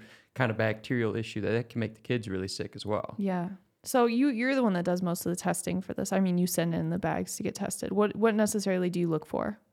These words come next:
Speaker 1: Well, so essentially when, um, before our food even leaves the plant, they take a test out of each lot of food. So if it's made in a couple different batches, each batch is gonna get tested to make sure that there's nothing that could harm the dog, no toxins, no bacteria at all. So once we finally get that, it's usually about a,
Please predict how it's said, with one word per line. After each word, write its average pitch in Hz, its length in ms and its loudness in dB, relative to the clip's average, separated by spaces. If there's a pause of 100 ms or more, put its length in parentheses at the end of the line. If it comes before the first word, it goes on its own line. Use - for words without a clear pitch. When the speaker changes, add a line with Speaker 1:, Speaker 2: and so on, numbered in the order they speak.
(120)
Speaker 1:
Well, 190 140 8
so 165 180 0
essentially 151 540 2
when, 127 240 4
um, 104 320 0
before 127 260 4
our 147 80 4
food 147 220 2
even 135 180 2
leaves 127 200 0
the 127 60 0
plant, 120 280 -2
they 123 80 -2
take 117 240 0
a 120 40 -2
test 123 300 0
out 117 140 2
of 110 100 -2
each 117 220 -4
lot 107 240 2
of 101 80 -6
food. - 280 -6
So 98 160 -2
if 110 120 -6
it's - 180 -10
made 120 260 0
in 113 120 -2
a - 20 -4
couple 123 260 -2
different 123 280 -2
batches, 120 420 2
each 123 240 0
batch 110 320 0
is 107 100 -4
gonna 113 200 2
get 107 240 -2
tested 113 400 -2
to 117 60 0
make 110 220 -2
sure 120 220 0
that 113 140 -2
there's 107 220 -4
nothing 131 480 2
that 117 120 -2
could 117 240 -2
harm 127 300 0
the 143 80 2
dog, 131 340 2
no 113 120 -4
toxins, 127 760 -4 (220)
no 123 120 4
bacteria 113 640 0
at 101 60 -6
all. 90 240 -10 (280)
So - 120 -2
once 131 220 2
we 135 100 4
finally 123 300 2
get 117 200 -2
that, 120 140 2
it's 110 140 -8
usually 139 240 2
about 113 260 0
a, 107 140 -8